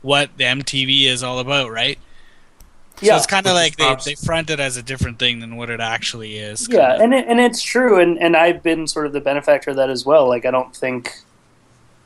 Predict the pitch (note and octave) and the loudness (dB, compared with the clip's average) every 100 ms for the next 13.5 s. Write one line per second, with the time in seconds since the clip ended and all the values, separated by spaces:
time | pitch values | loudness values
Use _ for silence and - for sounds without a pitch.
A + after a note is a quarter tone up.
0 | - C#3 - - D3+ C#3+ - C#3 C#3 C#3 | 2 2 0 2 4 4 2 0 2 4
1 | C3+ C3 B2+ D3 D#3+ C#3 B2+ C3 B2+ B2+ | 4 2 0 0 0 2 0 0 -2 0
2 | B2+ B2 B2+ C#3+ D3 C#3+ E3+ F3 - E3 | 0 2 4 4 4 4 4 2 2 2
3 | D3+ C3+ B2+ B2+ C#3 - C3 A#2+ B2 A#2+ | 2 -4 -6 -8 -8 -2 -2 0 -4 -2
4 | C3+ B2+ A#2+ A#2 A#2 - B2 B2 B2 - | 0 4 4 4 2 0 2 6 6 4
5 | - - _ _ _ _ _ - C3 C3 | -2 -14 _ _ _ _ _ -2 2 6
6 | A#2+ A#2+ A#2 B2+ A#2 A#2 A#2 A2+ A2+ - | 6 6 4 2 6 6 4 2 -2 -4
7 | B2+ C3 C3 B2 B2+ B2 A#2+ - B2+ B2+ | 2 4 4 6 6 6 4 2 -2 0
8 | D#3 D3+ D3 D#3 D3 C#3+ - C3 C3 - | 2 2 6 6 6 4 4 2 2 2
9 | B2+ A#2+ - B2 C3 B2 A#2+ B2 A#2+ A2+ | 0 0 -4 -2 0 0 0 -2 -2 0
10 | C3 D3+ A2 - - - - - - C#3 | 4 4 2 -6 -20 -20 -20 -18 0 4
11 | C3+ C3 B2+ A#2+ A#2 - - - - - | 6 6 4 0 -10 -16 -20 -20 -20 -20
12 | _ - C#3+ B2+ - - B2 D3 C#3 B2 | _ 0 0 0 -4 -2 -4 -4 -4 0
13 | B2 C3+ D3 - - | 2 2 2 0 0